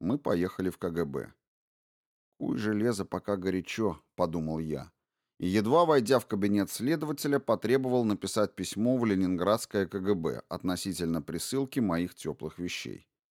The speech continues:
«Теперь придется очень торопиться», — предупредил меня Коваль, кончив писать письмо. «Мы потеряли целых два дня, а до Нового года все должно быть закончено. Сейчас я коротко ознакомлю вас с показаниями свидетелей».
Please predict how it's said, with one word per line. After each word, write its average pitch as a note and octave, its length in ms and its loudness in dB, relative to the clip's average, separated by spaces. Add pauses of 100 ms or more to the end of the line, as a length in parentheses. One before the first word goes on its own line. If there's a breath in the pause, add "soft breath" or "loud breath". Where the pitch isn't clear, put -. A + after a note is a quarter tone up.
(420)
«Теперь F2 320 -6
придется G2+ 440 -2
очень G#2 280 -4
торопиться», — C3 600 0 (640)
предупредил B2 640 0
меня A2+ 260 4
Коваль, A2 480 2
кончив A#2 440 -4
писать F#2 400 -6
письмо. E2+ 480 -6 (320)
«Мы G2 160 2
потеряли A2+ 460 2
целых A#2 340 2
два C#3 180 4
дня, G2+ 320 0 (240)
а F#2+ 80 -2
до A#2 140 4
Нового C3+ 360 4
года D#3 320 2
все E3 200 -2
должно C#3+ 320 2
быть D3+ 120 -2
закончено. F2+ 680 -2 (580)
Сейчас D#3+ 400 0
я D3 80 2
коротко C#3+ 460 2
ознакомлю C3+ 560 2
вас A#2+ 200 4
с - 40 -8
показаниями A#2 640 2
свидетелей». F#2 720 -2